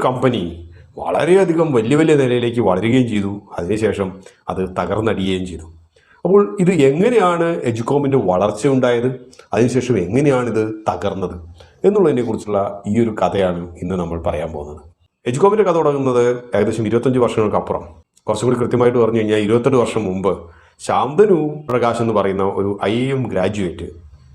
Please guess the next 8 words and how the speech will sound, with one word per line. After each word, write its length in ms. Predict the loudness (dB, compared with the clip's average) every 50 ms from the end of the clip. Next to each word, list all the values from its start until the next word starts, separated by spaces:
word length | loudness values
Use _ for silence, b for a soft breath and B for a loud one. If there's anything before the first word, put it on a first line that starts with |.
| -20 -20 -20 -6 -4 -2
കമ്പനി 260 | 0 2 2 2 2 2
തുടങ്ങിയത് 300 | 0 -2 -2 -2 -2 -2 -4
മുതലാണ്. 280 | -6 -6 -8 -10 -12 -16 -20 -20 -20 _ _ _ _ _ b b b b b b b
അപ്പോൾ 140 | 0 2 2 4
അദ്ദേഹം 200 | 6 4 4 4 4
മനസ്സിലാക്കുന്ന 440 | 2 2 0 0 0 0 0 0 0
ഒരു 80 | 2 0
കാര്യം, 220 | 0 0 0 -2